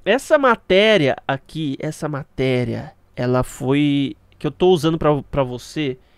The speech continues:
ela saiu no dia dezesseis. Então, até o dia dezesseis, mais ou menos, ela tava com seis mil seguidores. Cara, eu tenho Twitter há mil anos.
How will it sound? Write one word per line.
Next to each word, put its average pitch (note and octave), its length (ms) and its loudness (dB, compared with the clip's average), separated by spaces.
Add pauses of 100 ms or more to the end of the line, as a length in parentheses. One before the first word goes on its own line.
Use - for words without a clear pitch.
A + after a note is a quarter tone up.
(180)
ela C#3 200 0
saiu D3 220 0
no D#3+ 140 2
dia D#3+ 160 2
dezesseis. B2+ 1120 -2
Então, C#3 260 0
até D#3 220 2
o E3+ 40 6
dia D#3 160 2
dezesseis, D3+ 1040 0
mais D3+ 220 2
ou E3+ 80 -2
menos, D#3+ 140 0
ela F3+ 120 4
tava F3+ 220 2
com F3+ 140 -4
seis B3+ 440 0
mil B3+ 300 0
seguidores. G#3 880 0 (640)
Cara, C4 260 4
eu F#3+ 60 4
tenho D#4 240 -4
Twitter B3 400 -2
há A3 80 2
mil C#4+ 240 0 (100)
anos. G3 400 6